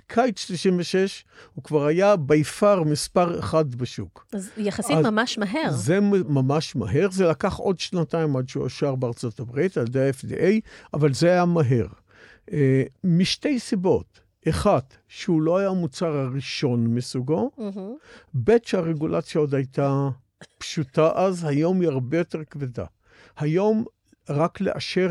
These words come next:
Speaker 1: את הדור החדש של סטנט, לוקח הרבה יותר מאשר אז לאשר את הסטנט הראשון של החברה.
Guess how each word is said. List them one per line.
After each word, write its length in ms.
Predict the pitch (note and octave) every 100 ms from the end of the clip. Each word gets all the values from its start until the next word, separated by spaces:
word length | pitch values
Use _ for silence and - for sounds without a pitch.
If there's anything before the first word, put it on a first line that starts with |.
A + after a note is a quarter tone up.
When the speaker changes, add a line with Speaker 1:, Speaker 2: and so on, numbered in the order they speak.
| F3+
Speaker 1:
את 160 | - D3+ D3+ _ _ _ _ _ _ _ _ _ _ _ _ _ _ _ _
הדור 500 | C3 G#2+ - F#3 A3 F3+
החדש 560 | F3 - C3 A#2 G#2+ -
של 140 | A2+
סטנט, 500 | - - B2+ D3+ - _ _ _ _ _ - -
לוקח 480 | C#3+ D3+ - F#3+ D#3
הרבה 360 | D3+ C3 A#2+ D#3+
יותר 440 | F3+ D#3 G3 F#3
מאשר 400 | D#3 B2+ - D3
אז 320 | F3+ F#3+ C#3 - _ _ -
לאשר 540 | C3 B2+ C3 - D#3+ D#3+
את 140 | D3
הסטנט 400 | C#3+ - F3 E3
הראשון 380 | C#3 C#3 C#3 C3
של 160 | C3+ B2
החברה. 420 | - B2+ B2